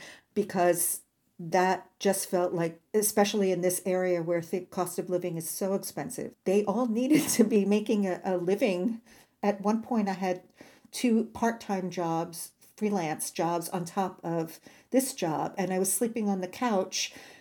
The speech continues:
in my apartment because I could only afford one bedroom and I, and my son needed his own space. So for people not to be able to afford to,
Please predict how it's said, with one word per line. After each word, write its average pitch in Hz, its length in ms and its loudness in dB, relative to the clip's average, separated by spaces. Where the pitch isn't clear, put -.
in 180 140 4
my 180 120 2
apartment 185 600 2
because 190 360 -2
I - 40 -16
could 196 160 -4
only 190 240 0
afford 185 380 -2
one 180 400 -6
bedroom 165 720 -2
and 175 180 -2
I, 180 120 -4
and 175 120 -2
my 170 100 0
son 175 480 -4
needed 170 500 -4
his 175 180 -4
own 170 180 -2
space. 170 600 -2
So 180 600 2
for - 280 -4
people 269 320 -2
not 208 300 2
to 240 60 -6
be 202 200 -4
able 202 240 -2
to 196 180 -4
afford 185 680 -4
to, 175 640 -2